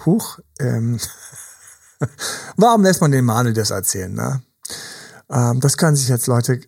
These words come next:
ähm, mit einem Schmunzeln gerne selbst beantworten. Ich muss selbst gerade schmunzeln.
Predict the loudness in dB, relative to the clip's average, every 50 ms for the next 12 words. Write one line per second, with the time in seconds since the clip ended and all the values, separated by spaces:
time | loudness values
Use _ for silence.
0 | -6 0 0 2 2 2 2 2 0 0 0 0 0 0 0 0 0 0 0 0
1 | 0 0 0 0 0 -2 -2 -2 -4 -4 -4 -6 -6 -6 -6 -6 -4 -2 -2 -2
2 | -2 -4 -4 -2 -2 -2 -2 -4 -10 _ _ -8 -6 -4 -2 -2 -2 -2 -4 -8
3 | -10 -12 -12 -12 -18 -14 -12 -10 -10 -12 -12 -18